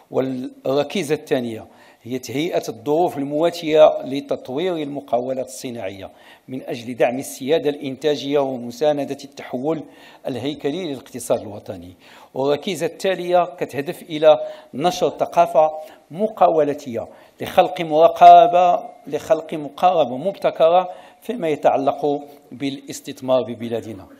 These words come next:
وأخيرا، وبالنظر إلى الترابط القوي الذي يجمع مجال تحسين مناخ الأعمال بقواعد الأخلاقيات والنزاهة التي تميزه،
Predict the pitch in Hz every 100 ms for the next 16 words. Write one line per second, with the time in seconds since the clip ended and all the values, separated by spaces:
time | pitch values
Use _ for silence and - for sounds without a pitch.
0 | - - - 147 - - 202 135 104 98
1 | - - - - 113 117 147 165 165 156
2 | 170 - 135 139 - 139 151 175 156 151
3 | 147 117 - 139 190 143 107 - - _
4 | - 123 135 123 131 120 135 113 135 131
5 | 127 123 117 170 151 - - 165 135 120
6 | - - _ _ 123 120 156 151 151 139
7 | 113 123 113 - - - - - 110 -
8 | 117 143 151 139 123 131 - - 120 131
9 | 139 - 127 147 170 165 - - - _
10 | - 131 143 143 143 151 160 151 160 151
11 | 143 139 135 139 127 120 117 104 90